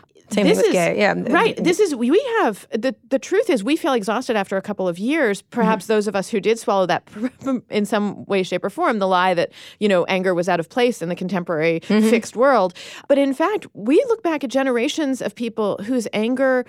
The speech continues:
Speaker 2: drove them through their lives.
Speaker 1: Propelled them, yeah.
Speaker 2: And in fact, many generations of people who died before they saw any fruits of their
Speaker 1: Right.
Speaker 2: energies or labors. But the fact that they gave their lives to those efforts, in fact, led to the forward motion that
Speaker 1: Right.
Speaker 2: we then,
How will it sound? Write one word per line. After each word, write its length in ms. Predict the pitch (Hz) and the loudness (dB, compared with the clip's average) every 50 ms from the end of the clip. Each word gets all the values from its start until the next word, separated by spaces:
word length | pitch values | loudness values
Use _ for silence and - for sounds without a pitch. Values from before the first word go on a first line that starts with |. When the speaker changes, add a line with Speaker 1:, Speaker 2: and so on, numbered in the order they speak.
| - - - - - _ - | -8 -20 -20 -20 -20 _ -12
Speaker 2:
drove 340 | 196 208 226 233 269 320 294 | -4 0 2 4 4 4 2
them 160 | - 277 262 | 0 -2 -2
through 160 | 247 254 262 | -2 0 0
their 160 | 247 247 220 208 | 2 2 2 2
lives. 160 | 202 208 269 | 2 2 2
Speaker 1:
Propelled 380 | - - 254 226 185 165 151 | 4 4 4 4 4 4 2
them, 180 | - - - 175 | 0 0 0 2
yeah. 200 | 233 170 - 175 - | 2 2 0 -2 0
Speaker 2:
And 160 | - 320 311 | 0 2 2
in 120 | 311 302 262 | 2 2 2
fact, 200 | 294 294 285 - | 2 0 0 2
many 440 | 269 262 277 320 370 359 349 330 277 | 2 2 2 2 2 0 0 -2 -2
generations 580 | - 240 254 254 254 254 240 240 233 247 233 | -2 0 0 2 2 0 0 -2 -2 -4 -6
of 80 | 240 220 | -6 -6
people 240 | 226 254 220 247 220 | -6 -6 -4 -2 -2
who 140 | 226 254 | -2 -2
died 320 | 202 226 214 226 262 269 220 | 0 0 0 2 2 0 0
before 280 | 247 240 - 254 247 | -2 -4 0 0 0
they 140 | 233 247 254 | 2 2 0
saw 220 | 226 - 240 233 233 | -2 -2 -2 -2 0
any 180 | 226 226 226 | 0 -2 -2
fruits 400 | 220 - - 233 262 349 359 - | -2 -4 -2 -2 -2 -2 -2 -4
of 140 | - 202 196 | -6 -4 0
their 240 | 214 208 202 208 202 - - - | 0 2 2 0 -2 -4 -4 0
Speaker 1:
Right. 160 | 202 185 151 | 2 4 4
Speaker 2:
energies 400 | 247 262 311 339 269 269 247 214 | 4 4 2 2 2 0 0 0
or 80 | 226 214 | 0 2
labors. 320 | 233 277 339 339 302 220 | 2 2 4 2 2 0
But 280 | 214 214 294 349 339 - | 2 2 2 2 2 2
the 120 | 247 247 | 0 -2
fact 360 | - - - 294 320 415 392 - | 0 0 0 2 2 0 0 -2
that 120 | 320 247 | -4 0
they 140 | - 277 247 | 0 -2 0
gave 300 | 196 220 254 302 403 392 | 0 0 2 2 2 2
their 140 | 320 277 233 | 0 0 0
lives 300 | 185 185 190 185 180 - | 0 0 -2 -2 -4 -4
to 80 | - 214 | -4 -2
those 200 | 196 196 190 190 | -2 -2 -2 -2
efforts, 360 | - 196 196 214 196 185 - - - - - - - _ - | -4 -4 -4 -4 -4 -6 -6 -12 -20 -20 -20 -20 -16 _ 0
in 140 | 240 262 254 | 0 2 2
fact, 320 | - 302 285 277 - - - | 2 2 2 0 0 -4 -6
led 560 | - 233 233 233 254 262 302 330 349 269 254 - | -4 -2 0 2 4 4 4 4 4 2 0 -4
to 260 | - 269 285 269 262 | -2 0 0 2 2
the 80 | 254 | 0
forward 400 | 254 - - 269 262 262 254 220 | -2 0 2 2 4 4 2 2
motion 600 | 208 226 247 302 392 392 - 262 214 214 214 208 | 2 2 2 2 2 0 -2 -2 -2 -2 0 2
that 160 | 190 262 - - | 2 4 4 4
Speaker 1:
Right. 40 | 233 | 4
Speaker 2:
we 220 | 254 285 311 311 | 4 6 6 6
then, 420 | 311 254 269 240 220 214 214 220 | 6 6 4 4 4 2 2 0